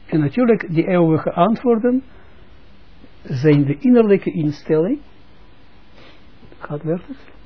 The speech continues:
Innerlijke instelling. Maar natuurlijk met handen, met voeten moet je ook de situatie ook verhelpen. Ja? Oké, anders moet je doen. Maar innerlijk moet het dat zijn.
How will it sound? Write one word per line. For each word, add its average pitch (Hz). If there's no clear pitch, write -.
Innerlijke 175
instelling. 220
Maar 147
natuurlijk 254
met 247
handen, 233
met 226
voeten 254
moet 202
je 220
ook 226
de 220
situatie 180
ook 156
verhelpen. 131
Ja? 240
Oké, 170
anders 156
moet 135
je 139
doen. 175
Maar 139
innerlijk 254
moet 190
het 147
dat 127
zijn. -